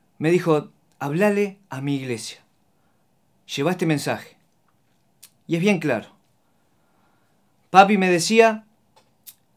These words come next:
que hoy muchos están peleando por títulos,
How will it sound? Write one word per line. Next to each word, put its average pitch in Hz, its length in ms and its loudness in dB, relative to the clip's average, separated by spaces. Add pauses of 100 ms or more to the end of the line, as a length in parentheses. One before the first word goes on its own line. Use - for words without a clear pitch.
(580)
que 147 160 -2
hoy 190 160 4
muchos 190 320 -2
están 160 220 -4
peleando 165 340 0
por 147 180 -4
títulos, 208 640 0